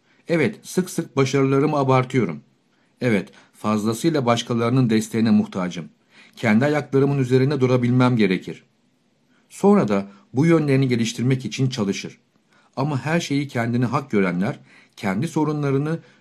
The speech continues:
dürüstçe ve açıkça kabul edemedikleri için yaşamlarında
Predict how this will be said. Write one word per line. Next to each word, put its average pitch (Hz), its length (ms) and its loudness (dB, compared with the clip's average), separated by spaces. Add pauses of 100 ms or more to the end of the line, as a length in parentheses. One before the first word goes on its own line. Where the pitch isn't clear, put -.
(120)
dürüstçe 156 520 0
ve 151 40 0
açıkça 131 520 -4
kabul 127 260 0
edemedikleri 120 760 -2
için 143 340 -8 (400)
yaşamlarında 143 840 -4